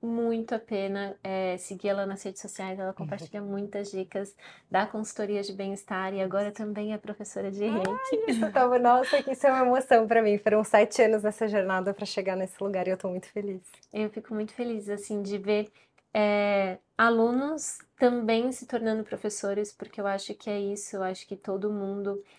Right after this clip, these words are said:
Speaker 1: é, pode também tá compartilhando isso, e essa, essa é a jornada, né? A gente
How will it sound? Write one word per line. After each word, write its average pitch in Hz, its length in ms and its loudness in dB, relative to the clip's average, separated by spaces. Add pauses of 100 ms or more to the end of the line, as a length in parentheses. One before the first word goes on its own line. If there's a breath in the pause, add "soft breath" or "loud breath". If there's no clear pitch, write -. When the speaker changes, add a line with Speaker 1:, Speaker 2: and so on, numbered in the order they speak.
(300 loud breath)
Speaker 1:
é, 185 640 -2 (760)
pode 208 380 4
também 196 580 -2
tá 196 200 0
compartilhando 196 800 -6
isso, 180 340 -6
e 185 60 -2
essa, 190 420 -6
essa 220 300 2
é 202 40 2
a 202 40 0
jornada, 185 540 -6
né? 180 200 -8
A 180 40 -8
gente 185 500 -10